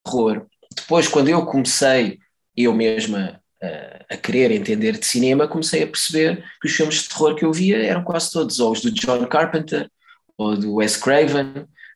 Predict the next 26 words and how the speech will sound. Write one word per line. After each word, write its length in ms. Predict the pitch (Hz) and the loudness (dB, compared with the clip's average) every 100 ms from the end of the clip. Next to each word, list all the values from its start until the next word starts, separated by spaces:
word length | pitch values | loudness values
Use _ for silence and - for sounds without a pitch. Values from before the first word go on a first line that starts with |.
| - | -4
eh, 920 | 107 107 107 104 101 101 98 95 87 | 0 2 0 -2 -2 -2 0 -2 -4
e 440 | - - 113 113 113 | -6 -4 0 0 -2
aqueles 500 | - - 139 127 123 | -4 0 2 4 2
filmes 440 | - 135 123 120 - | 0 2 2 0 -2
de 60 | |
terror 360 | - 143 135 - | -4 2 2 2
que 80 | - | -4
se 60 | |
podia 120 | 123 | -4
dizer, 200 | 113 127 | -2 0
"Ah, 120 | 285 330 | 2 2
aquilo 300 | 185 185 160 | 0 0 2
é 40 | |
uma 160 | 151 151 | 0 -4
porcaria", 480 | - 151 151 123 101 | -4 -2 2 2 2
que 100 | - - - _ | -4 -10 -20 _
acaba, 400 | - - 147 - - - - - - | -6 0 0 -2 -12 -18 -18 -10 0
tanto 380 | 170 170 170 156 | 2 2 -2 0
seja 300 | 180 156 151 | 2 2 0
de 120 | 143 | -2
terror 280 | - 175 160 | 0 2 2
ou 60 | |
de 60 | - | 2
qualquer 220 | 180 220 | 0 2
outro 200 | 196 170 | 2 0
género, 380 | 170 180 113 | 2 0 0